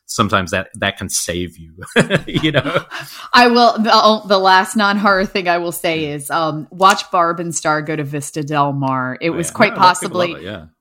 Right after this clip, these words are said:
Speaker 2: It was one of my favorite moments, uh, or screenings in general of the year this
Speaker 1: Yeah.
Speaker 2: year. I thought it was just so much fun. Um, so yeah, but I did watch some horror the, over the last two weeks. Have you caught anything or wanna talk
Speaker 1: Oh,
Speaker 2: about
Speaker 1: no,
Speaker 2: things
Speaker 1: I've
Speaker 2: you
Speaker 1: got,
Speaker 2: read?
Speaker 1: so, so, so here, uh, just a bit, so we don't do it yet. Save the Christmas one for a second.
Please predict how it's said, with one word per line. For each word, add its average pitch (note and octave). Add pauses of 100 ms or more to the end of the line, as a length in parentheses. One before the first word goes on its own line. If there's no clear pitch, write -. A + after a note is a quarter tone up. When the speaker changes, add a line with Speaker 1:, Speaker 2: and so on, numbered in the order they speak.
(160)
Speaker 2:
It A#3
was G3+
one G#3+
of A#3
my G#3
favorite F#3+
moments, F3
uh, E3
or D#3
screenings D#3+
in D#3+
general D3
of D3
the D3+
year C#3+
this C3+
Speaker 1:
Yeah. F#2
Speaker 2:
year. B2
I D#3+
thought D#3+
it D#3
was D3
just -
so F3+
much D3+
fun. B2+ (100)
Um, C3+
so -
yeah, C3 (520)
but B3
I G#3
did G3+
watch G3+
some F#3
horror D#3+
the, C#3+
over D3+
the D3
last C#3
two D3
weeks. B2+
Have F3+
you E3+
caught F3
anything G#3+
or G#3
wanna E3+
talk E3
Speaker 1:
Oh, D#3
Speaker 2:
about C#3
Speaker 1:
no, E3
Speaker 2:
things A2+
Speaker 1:
I've C#3
Speaker 2:
you A2+
Speaker 1:
got, D3
Speaker 2:
read? A3+
Speaker 1:
so, C3+
so, A2+
so A2
here, G#2+
uh, A2
just -
a G2+
bit, F#2+
so A#2
we A2
don't G#2+
do G#2
it F#2
yet. F#2
Save C#3
the D3
Christmas -
one F2+
for F#2+
a F2+
second. -